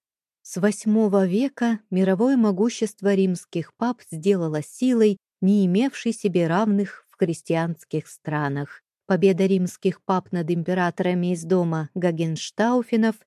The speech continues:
деятелей, создателей двух нищенствующих монашеских орденов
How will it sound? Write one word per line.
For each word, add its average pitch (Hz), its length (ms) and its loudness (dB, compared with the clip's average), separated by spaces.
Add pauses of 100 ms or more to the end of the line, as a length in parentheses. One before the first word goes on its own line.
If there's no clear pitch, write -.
(400)
деятелей, 202 720 4
создателей 190 840 0
двух 175 400 -2
нищенствующих 185 920 -2
монашеских 175 720 -4
орденов 175 580 -2